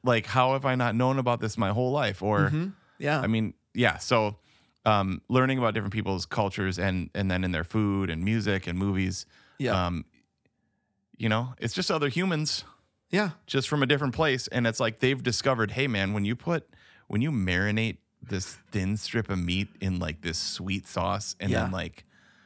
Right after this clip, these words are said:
Speaker 1: or, like,
Speaker 2: For this am-, for this
Speaker 1: curries."
Speaker 2: amount of time and put it
Speaker 1: Yeah.
Speaker 2: in and mix it with these other elements and put it on this bed of this, right?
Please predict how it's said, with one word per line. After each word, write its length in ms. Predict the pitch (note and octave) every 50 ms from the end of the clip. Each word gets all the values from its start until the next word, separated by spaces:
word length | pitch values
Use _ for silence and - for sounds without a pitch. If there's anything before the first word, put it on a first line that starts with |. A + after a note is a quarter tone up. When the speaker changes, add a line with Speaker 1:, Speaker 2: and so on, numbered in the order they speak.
| _ _ _ _ _ _ _ _ _ _ -
Speaker 1:
or, 140 | D3+ D#3
like, 180 | D3+ D3 C3+ B2
Speaker 2:
For 140 | C#3+ C#3 C#3
this 260 | C3+ D3+ D#3+ D#3 -
am-, 220 | E3+ D3 C3 C#3
for 120 | C3+ F3 E3
this 240 | D3+ D3 F3+ E3+ -
Speaker 1:
curries." 20 |
Speaker 2:
amount 300 | F#3+ F3 F3 E3 E3 E3
of 100 | E3+ D3+
time 480 | - - D#3+ D3 D3 D3 D3 D3+ D#3 D3+
and 140 | C#3 C3+ C3
put 180 | - - D#3 C#3+
it 60 | D#3+
Speaker 1:
Yeah. 480 | E3+ E3+ F3 F3 F3 E3 D#3 C3+ - -
Speaker 2:
in 60 | - C#3+
and 120 | C#3 C#3
mix 220 | D3 D3+ D3+ - -
it 100 | - -
with 160 | C3+ B2+ -
these 240 | - C#3+ C#3+ C3+ - -
other 220 | C#3 C3+ C3 B2 -
elements 580 | B2+ C3 C3 C3 C3 C3 C3 C3 C3 B2+ - -
and 160 | C3 C#3 C3
put 140 | - - C#3+
it 60 | C3+
on 120 | B2+ B2+ C3
this 140 | C3 C3 -
bed 280 | C#3+ B2 C3+ C3 C3 B2+
of 200 | B2+ B2 B2+ C3
this, 320 | B2 A#2+ B2+ - - -
right? 320 | B2 B2 B2+ C3 C3+ -